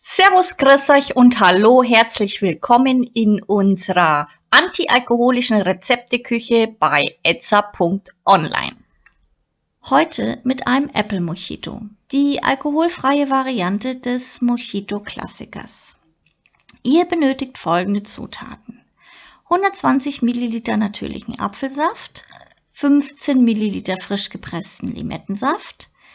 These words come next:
zwanzig Milliliter Zuckersirup, sechs bis zehn Minzblätter,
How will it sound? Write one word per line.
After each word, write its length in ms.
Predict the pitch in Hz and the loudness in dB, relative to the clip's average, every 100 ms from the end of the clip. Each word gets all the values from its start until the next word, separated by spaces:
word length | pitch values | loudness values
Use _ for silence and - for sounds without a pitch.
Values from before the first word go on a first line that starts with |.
| - _ _ | -20 _ _
zwanzig 640 | - 320 427 - 415 - | 0 0 0 -6 -8 -4
Milliliter 560 | 285 277 254 254 214 214 | -2 -2 -2 -4 -4 -6
Zuckersirup, 960 | - 175 190 180 185 190 190 254 277 - _ _ _ _ _ - | -10 -8 -8 -8 -8 -10 -6 -6 -8 -18 _ _ _ _ _ -8
sechs 380 | 202 214 214 - | -2 -2 -4 -10
bis 300 | 247 247 - | -8 -8 -8
zehn 260 | 180 - | -6 -6
Minzblätter, 800 | - 180 196 - 220 240 269 320 | -6 -6 -8 -6 -6 -4 -6 -6